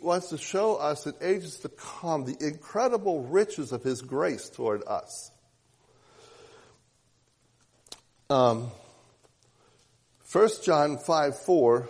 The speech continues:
says that faith is the victory that overcomes the world. But it's the faith in what we have. But our whole purpose for understanding the word, understanding is to understand what we have in Christ.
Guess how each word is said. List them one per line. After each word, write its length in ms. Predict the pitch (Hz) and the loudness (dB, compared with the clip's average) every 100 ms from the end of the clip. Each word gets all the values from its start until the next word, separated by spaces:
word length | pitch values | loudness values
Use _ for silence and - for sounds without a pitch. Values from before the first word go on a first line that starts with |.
| - | -12
says 280 | - 143 131 | -6 -4 -4
that 120 | 120 | -6
faith 600 | - 151 170 175 - - _ _ _ _ _ _ _ _ | -2 2 2 -2 -12 -20 _ _ _ _ _ _ _ _
is 200 | 151 120 | -4 -2
the 80 | 127 | -2
victory 600 | 120 135 - 110 90 98 - - | 0 -2 -2 -6 -6 -8 -16 -6
that 140 | 120 | -2
overcomes 680 | - 110 117 - 113 107 - | 0 -2 -4 -6 -8 -8 -8
the 80 | 101 | -4
world. 440 | 110 110 98 90 - _ _ _ _ _ | -2 -2 -4 -10 -20 _ _ _ _ _
But 120 | - 147 | 0 2
it's 100 | 139 | 2
the 80 | |
faith 380 | 147 165 180 185 | -2 2 2 0
in 100 | 131 | -4
what 180 | 131 135 | -2 -2
we 140 | 131 | -4
have. 500 | 131 131 165 151 90 - _ _ _ _ _ _ | -6 -8 -6 -6 -8 -12 _ _ _ _ _ _
But 140 | 147 143 | 4 6
our 100 | 143 | 4
whole 300 | - 196 202 | 0 2 2
purpose 420 | - 185 185 160 | 2 2 2 -2
for 220 | - 147 | 0 0
understanding 800 | 151 170 160 135 - 170 175 147 | 0 -2 -2 -2 -2 0 0 0
the 100 | 131 | 0
word, 420 | 127 160 147 110 - - - _ | 0 2 0 -2 -8 -20 -20 _
understanding 600 | - 165 151 - 180 170 | -6 -4 -4 0 0 0
is 100 | 139 | -2
to 100 | 127 | -6
understand 600 | 131 165 147 175 160 143 120 - - - | -8 -8 -6 -2 -2 -2 -10 -20 -12 -2
what 200 | 185 185 | -2 0
we 120 | 175 | -4
have 320 | 139 156 151 | -2 -2 -2
in 140 | 143 | -6
Christ. 540 | 131 135 - 113 113 | -4 -2 -2 -4 -16